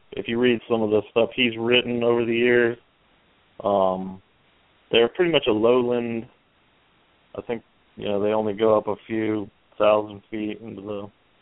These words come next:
mountains, so they're pretty much a lowland animal. The northern species,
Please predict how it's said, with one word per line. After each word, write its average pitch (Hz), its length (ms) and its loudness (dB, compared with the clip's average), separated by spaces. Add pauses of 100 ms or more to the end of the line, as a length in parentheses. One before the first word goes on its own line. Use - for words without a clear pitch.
(460)
mountains, 101 500 -4 (500)
so 101 140 -2
they're 101 160 2
pretty 101 240 -6
much 98 180 -4
a 104 60 -4
lowland 101 600 -2 (1200)
animal. 104 560 0 (140)
The 107 160 4
northern 127 500 2 (100)
species, 113 460 -8